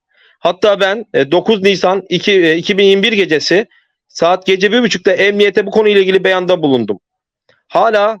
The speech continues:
onunla ilgili cevap da gelmedi. Kaymakamı öldürenler de Rabia Nazım'ın adındaki katil olan kişilerdir.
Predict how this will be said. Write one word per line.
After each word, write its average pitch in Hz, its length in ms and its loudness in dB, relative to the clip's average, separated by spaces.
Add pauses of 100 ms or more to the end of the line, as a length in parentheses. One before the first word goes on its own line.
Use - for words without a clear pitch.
(140)
onunla 196 260 0
ilgili 190 200 -2
cevap 175 280 0
da 196 40 2
gelmedi. 180 540 0 (340)
Kaymakamı 190 580 0
öldürenler 185 680 0
de 123 180 0 (600)
Rabia 175 300 2
Nazım'ın 175 400 0
adındaki 160 380 0
katil 156 340 0
olan 139 220 2
kişilerdir. 135 600 -2